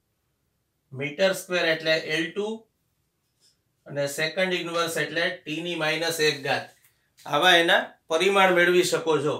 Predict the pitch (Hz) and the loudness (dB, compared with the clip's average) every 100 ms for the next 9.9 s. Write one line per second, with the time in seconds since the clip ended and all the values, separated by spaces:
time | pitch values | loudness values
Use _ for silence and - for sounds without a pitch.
0 | - 147 156 160 147 135 127 123 113 - | -6 -6 -2 0 -2 -2 -6 -8 -10 -20
1 | _ _ _ - 147 160 170 170 180 170 | _ _ _ -6 0 0 0 0 2 2
2 | 160 165 165 190 190 _ _ - 156 165 | 2 0 0 -4 -6 _ _ 0 4 4
3 | 160 143 127 135 123 120 110 101 - _ | 4 2 0 -8 -8 -8 -8 -14 -20 _
4 | _ _ _ _ _ _ _ _ - _ | _ _ _ _ _ _ _ _ -20 _
5 | _ _ _ _ _ _ _ _ - 165 | _ _ _ _ _ _ _ _ 0 2
6 | 220 220 - 208 226 - - _ _ - | 6 4 8 8 8 4 -10 _ _ -10
7 | 151 170 202 196 196 196 - _ _ _ | -2 0 4 8 8 6 -6 _ _ _
8 | _ - 165 180 175 170 175 165 143 123 | _ -4 -4 -2 -2 0 6 6 4 -4
9 | 113 101 _ _ _ _ _ _ | -8 -14 _ _ _ _ _ _